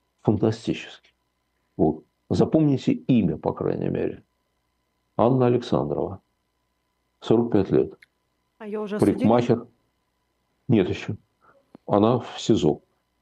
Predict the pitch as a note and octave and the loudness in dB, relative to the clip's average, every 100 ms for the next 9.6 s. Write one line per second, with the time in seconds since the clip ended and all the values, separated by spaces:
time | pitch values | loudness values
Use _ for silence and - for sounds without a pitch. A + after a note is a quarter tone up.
0 | _ _ - - A2 F2 - G#2 A2 C3 | _ _ -12 0 4 4 2 2 4 4
1 | C3 G#2+ G2+ - C3+ B2 B2 A#2 G#2+ A2 | 4 4 2 2 2 4 4 2 2 2
2 | G2+ D#2+ D#2+ F2 G2 D#2+ - D2+ - _ | 2 2 -2 0 0 0 -2 -10 -12 _
3 | _ _ _ A#3 F#2 - G3 - _ _ | _ _ _ -6 0 0 -2 -8 _ _
4 | _ _ _ _ _ _ - F#2+ G2+ B2 | _ _ _ _ _ _ -6 0 2 2
5 | B2 - E2 D#2 - - _ _ A2+ G#2 | 0 -2 -2 0 -2 -4 _ _ 0 2
6 | G2+ B2+ G#2+ G2 A2 - C#2 - - _ | 4 2 2 0 0 -2 -2 -4 -8 _
7 | _ _ _ _ _ _ _ _ _ _ | _ _ _ _ _ _ _ _ _ _
8 | _ _ G2 F#2+ E2 - - - _ _ | _ _ 0 2 2 -2 -12 -16 _ _
9 | _ _ _ - D#2 - | _ _ _ -2 -2 -4